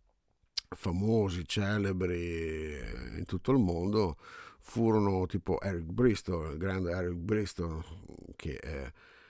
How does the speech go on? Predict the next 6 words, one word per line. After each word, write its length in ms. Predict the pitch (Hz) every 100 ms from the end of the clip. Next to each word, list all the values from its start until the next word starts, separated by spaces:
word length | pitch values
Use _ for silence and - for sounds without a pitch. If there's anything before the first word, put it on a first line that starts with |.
| - _
fu 200 | - -
importante 720 | 98 - 85 - 110 104 87
sia 280 | 87 - 104
come 300 | - 92 87
grande 320 | 87 98 85 85
giocatore, 920 | 87 92 - 127 110 92 85 73